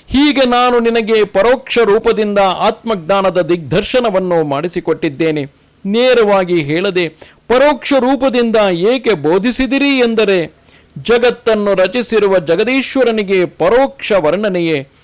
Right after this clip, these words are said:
ಹೆಚ್ಚು ಪ್ರಿಯವಾದುದು ಎಂದು ನಾರದರು ಪ್ರಾಚೀನ ಬರ್ಹಿ ಮಹಾರಾಜನಿಗೆ ಹೇಳಿದರು ಎಂಬಲ್ಲಿಗೆ ಮಹಾಪುರಾಣವು ಪಾರಮಹಂಸ ಸಂಹಿತೆಯೂ ಆಗಿರುವ ಶ್ರೀಮದ್ ಭಾಗವತದಲ್ಲಿ ಚತುರ್ಥ ಸ್ಕಂದದ ಇಪ್ಪತ್ತ ಎಂಟನೆಯ ಅಧ್ಯಾಯವು ಮುಗಿಯಿತು.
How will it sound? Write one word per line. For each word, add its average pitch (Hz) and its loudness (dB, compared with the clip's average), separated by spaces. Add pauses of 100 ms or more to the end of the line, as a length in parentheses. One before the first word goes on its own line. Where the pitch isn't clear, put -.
(200)
ಹೆಚ್ಚು 208 -2
ಪ್ರಿಯವಾದುದು 160 -2
ಎಂದು 147 -4 (300)
ನಾರದರು 190 0
ಪ್ರಾಚೀನ 247 -2
ಬರ್ಹಿ 208 0
ಮಹಾರಾಜನಿಗೆ 160 -2
ಹೇಳಿದರು 151 -2
ಎಂಬಲ್ಲಿಗೆ 143 -2 (280)
ಮಹಾಪುರಾಣವು 160 -2 (280)
ಪಾರಮಹಂಸ 202 0
ಸಂಹಿತೆಯೂ 190 0
ಆಗಿರುವ 151 -2 (260)
ಶ್ರೀಮದ್ 233 0
ಭಾಗವತದಲ್ಲಿ 156 -2 (260)
ಚತುರ್ಥ 254 -2
ಸ್ಕಂದದ 165 0
ಇಪ್ಪತ್ತ 190 -2
ಎಂಟನೆಯ 147 -2 (120)
ಅಧ್ಯಾಯವು 127 -2
ಮುಗಿಯಿತು. 120 -6